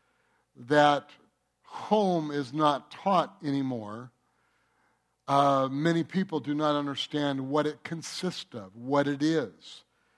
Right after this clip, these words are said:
how, uh, understanding that everything in life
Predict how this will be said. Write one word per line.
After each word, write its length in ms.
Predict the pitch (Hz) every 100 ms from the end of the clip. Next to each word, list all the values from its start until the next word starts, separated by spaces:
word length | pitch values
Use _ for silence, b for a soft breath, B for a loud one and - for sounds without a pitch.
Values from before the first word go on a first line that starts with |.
| _ _
how, 440 | - 151 147 139 131 b b b
uh, 460 | 143 139 131 127 120
understanding 840 | 156 170 151 - 175 175 165 143
that 380 | 135 143 143 - _ _ _ -
everything 1200 | 185 202 165 170 196 170 - 170 180 175 160 170
in 280 | 170 156 147
life 640 | 139 147 165 175 139 -